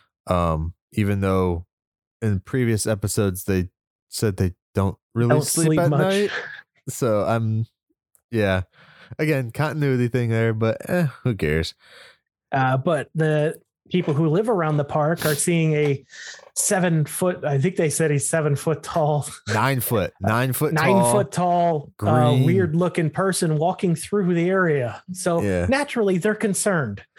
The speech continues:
Speaker 1: Yeah, it was a nine foot tall green guy with yellow eyes or something. I forget the color of eyes
Speaker 2: Red,
Speaker 1: that they
Speaker 2: yellow,
Speaker 1: said.
Speaker 2: uh, something like that. <laughs>
Speaker 1: Yeah.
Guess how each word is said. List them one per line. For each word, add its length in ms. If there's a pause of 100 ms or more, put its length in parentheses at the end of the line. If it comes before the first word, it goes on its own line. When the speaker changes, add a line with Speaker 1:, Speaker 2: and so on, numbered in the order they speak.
(120)
Speaker 1:
Yeah, 220
it 20
was 140
a 80
nine 260
foot 220
tall 320
green 680
guy 400
with 320
yellow 800
eyes 560
or 100
something. 520
I 140
forget 260
the 80
color 280
of 80
eyes 180
Speaker 2:
Red, 260
Speaker 1:
that 60
they 60
Speaker 2:
yellow, 220
Speaker 1:
said. 100
Speaker 2:
uh, 160
something 400
like 140
that. 180
<laughs> 20
Speaker 1:
Yeah. 360